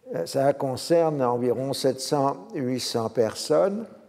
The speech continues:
Les intéressés sont marti-, particulièrement maltraités. Ils ne peuvent plus avoir un mandat quelconque, même celui de tuteur d'un membre de leur famille, pris de compte en banque, d'appartenance à un conseil d'administration, de club sportif,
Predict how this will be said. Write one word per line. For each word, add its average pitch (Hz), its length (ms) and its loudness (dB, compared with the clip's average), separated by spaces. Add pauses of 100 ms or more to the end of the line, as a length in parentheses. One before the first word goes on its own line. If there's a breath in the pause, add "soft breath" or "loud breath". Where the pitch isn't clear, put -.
(640 soft breath)
Les 120 200 2
intéressés 135 640 2
sont 151 160 -4
marti-, 135 380 -2
particulièrement 143 640 0
maltraités. 135 600 -2
Ils 110 80 -4
ne 120 100 2
peuvent 127 240 2
plus 151 160 2
avoir 127 400 4
un 120 60 -2
mandat 131 340 2
quelconque, 127 640 -2
même 139 180 -2
celui 135 320 0
de 117 140 2
tuteur 127 420 2
d'un 117 140 0
membre 120 240 -2
de 113 60 2
leur 107 180 0
famille, 135 500 -8 (540 loud breath)
pris 139 160 0
de - 60 -10
compte 123 280 -2
en 117 140 2
banque, 139 380 0
d'appartenance 127 800 0
à - 20 -2
un 113 80 -4
conseil 117 380 -4
d'administration, 117 840 -4
de 135 80 0
club 131 260 0
sportif, - 760 -4